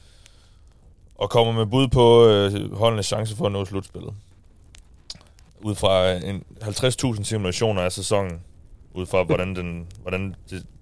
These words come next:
holdene har klaret sig indtil videre, og hvem de skal møde fremover, selvfølgelig. Og, og der er det altså også, at de hold, vi har nomineret, Commanders, der er den,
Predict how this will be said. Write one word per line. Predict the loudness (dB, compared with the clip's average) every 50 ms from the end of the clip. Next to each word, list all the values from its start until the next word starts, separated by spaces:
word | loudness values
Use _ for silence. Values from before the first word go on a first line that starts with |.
| -20 -20 -20 -20 -8
holdene | -6 -6 -4 -4 -6
har | -8
klaret | -2 2 2 2 2 2
sig | -2 -4
indtil | -6 -6 -6 -6
videre, | -2 0 2 4 4 2 2
og | -2 -4
hvem | -4 -4 -6 -4
de | -8
skal | -10 -8 -6 -4
møde | -4 -4
fremover, | -2 -2 -2 -2 -2 -6
selvfølgelig. | -8 -10 -10 -8 -8 -8 -10 -12 -14 -20 -20 -20 -20 -20 -20 -20 -20 -20 -20 -20 -20 -20 -20 -20 -20 -20 -20
Og, | -20 -20 -20 -20 -20
og | -20 -6 2
der | 4
er | 4 4 6
det | 4
altså | 2 0 0 0 -2
også, | -2 -2 -4 -8 -8 -10 -10 -8 -8
at | -4 -2
de | 4
hold, | 4 4 4 4
vi | 0
har | 0
nomineret, | 0 0 -2 0 2 2 2 2 0
Commanders, | -2 -4 -2 -2 -2 -2 -2 -6 -6 -10 -6
der | -2 0 0 2 2 0
er | -2
den, | -2 -6 -10